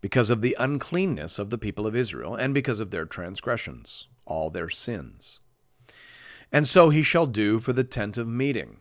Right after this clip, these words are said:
which dwells with them in the midst of their uncleanness. No one may be in the tent of meeting from the time he enters to make atonement in the holy place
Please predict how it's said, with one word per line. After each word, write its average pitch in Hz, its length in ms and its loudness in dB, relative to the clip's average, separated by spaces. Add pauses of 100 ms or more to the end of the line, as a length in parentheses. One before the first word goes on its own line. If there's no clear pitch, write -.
which - 320 -10
dwells 101 480 0
with 135 340 4
them 90 260 -4
in 117 200 -8
the 120 60 -6
midst 123 560 -2
of 127 200 -2
their 120 240 0
uncleanness. 135 840 -6 (720)
No 175 220 8
one 202 220 6
may 139 160 4
be 131 360 0
in 156 300 0
the 156 80 0
tent 110 360 -6
of 117 140 -8
meeting 107 480 -4
from 107 240 -6
the 117 80 -6
time 107 360 -4
he 123 180 -4
enters 113 440 -8
to - 100 -12
make 92 220 -8
atonement 139 540 -4
in 98 80 -12
the 92 100 -10
holy 92 260 -8
place 135 420 0